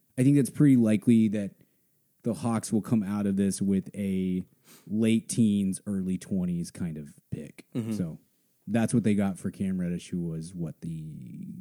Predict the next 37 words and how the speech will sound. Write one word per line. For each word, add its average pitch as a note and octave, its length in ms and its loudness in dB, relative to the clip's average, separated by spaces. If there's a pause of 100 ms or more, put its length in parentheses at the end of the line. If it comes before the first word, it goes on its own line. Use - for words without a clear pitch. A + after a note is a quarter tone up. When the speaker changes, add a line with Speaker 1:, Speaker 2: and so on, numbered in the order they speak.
(400)
Speaker 1:
eighth G2 300 -8
pick, B2 260 -6
tenth - 260 -4
pick B2+ 180 -4
in B2+ 60 0
the B2+ 60 0
draft? A#2+ 380 -4
Speaker 2:
Yep. A2+ 220 -2 (460)
Speaker 1:
And G2+ 140 0
the G2+ 120 0
other F#2+ 160 -2
guy G2 200 -2
in F#2+ 100 -2
the F#2+ 80 -6
Luka G2 260 -6
trade, G2 400 -10 (140)
so - 140 -16 (640)
that G2 160 -4
Hawks G#2 300 -6
fans F#2+ 360 -2
love F#2+ 300 -2
to, F#2+ 200 0 (640)
to G#2+ 100 -4
crow G2+ 280 -2
about. G2+ 340 -4 (100)
Of, F#2+ 200 -8 (680)
but A2+ 160 4
they C#3 100 4
g-, B2+ 100 4
but C#3+ 220 10
they D3+ 140 6
also E3 420 8
got B2 240 6
Cam A2 320 10
Reddish. G#2+ 420 0
You're G2 100 -8
like, F2+ 180 -6